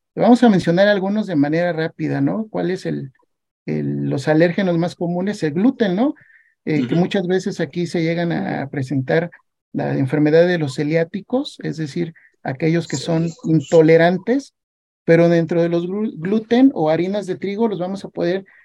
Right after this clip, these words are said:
Speaker 1: encontrar en una gama de productos, desde harinas procesadas, pastas, panes, cereales, galletas. Aquí es muy importante mencionar, la chef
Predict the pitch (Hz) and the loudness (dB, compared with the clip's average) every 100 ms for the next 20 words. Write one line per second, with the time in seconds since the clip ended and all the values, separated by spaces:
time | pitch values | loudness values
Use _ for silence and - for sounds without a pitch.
0 | _ - 156 165 165 196 220 226 262 269 | _ 0 2 4 2 4 8 10 10 10
1 | 254 269 247 190 180 220 240 196 170 165 | 8 6 6 2 0 0 -2 -4 -2 0
2 | 185 208 208 160 135 147 175 175 180 185 | 0 -4 -6 -8 -4 -2 2 2 2 0
3 | 175 - 170 160 170 - 170 175 165 165 | -2 2 0 0 -10 -2 0 0 -2 -2
4 | 160 165 165 175 170 - - _ _ 147 | 2 2 2 -4 -8 -20 -20 _ _ 2
5 | 151 160 202 202 165 - - _ _ _ | 4 6 4 2 -8 -8 -20 _ _ _
6 | _ _ - 143 202 233 240 233 190 196 | _ _ -4 2 6 8 8 8 2 0
7 | 202 220 196 160 170 160 165 202 190 135 | 0 0 0 0 0 -2 0 -2 -4 -6
8 | 165 | -10